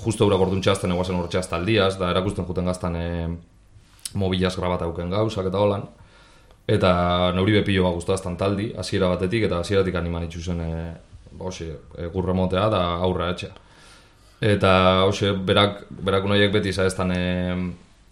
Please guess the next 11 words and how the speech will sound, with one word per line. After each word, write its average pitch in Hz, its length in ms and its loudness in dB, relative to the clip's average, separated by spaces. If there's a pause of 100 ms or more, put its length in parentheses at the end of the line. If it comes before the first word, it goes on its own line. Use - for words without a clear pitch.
(320)
negu 104 200 2
xamin 92 240 2
itxala 95 240 4
uran 87 160 0
tekniku, 95 460 -4 (640)
eta 82 380 -2
batzanin 87 680 -4
negu 87 160 -4
xan 78 160 -12
uran 78 200 -10
tekniku. 80 380 -14